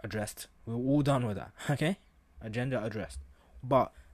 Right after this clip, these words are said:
now I'm listening to, like, forty-seven-year-old Shirley's, yeah? And,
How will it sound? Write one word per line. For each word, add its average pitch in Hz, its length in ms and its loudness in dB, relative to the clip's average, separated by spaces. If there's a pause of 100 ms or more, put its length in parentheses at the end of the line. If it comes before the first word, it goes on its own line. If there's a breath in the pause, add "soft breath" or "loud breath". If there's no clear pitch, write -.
now 135 420 2
I'm 135 140 0
listening 127 300 -4
to, 113 300 -2 (520 loud breath)
like, 101 200 0
forty-seven-year-old 120 800 0 (340)
Shirley's, 101 640 -2
yeah? 85 240 -4 (1000 soft breath)
And, 98 480 -4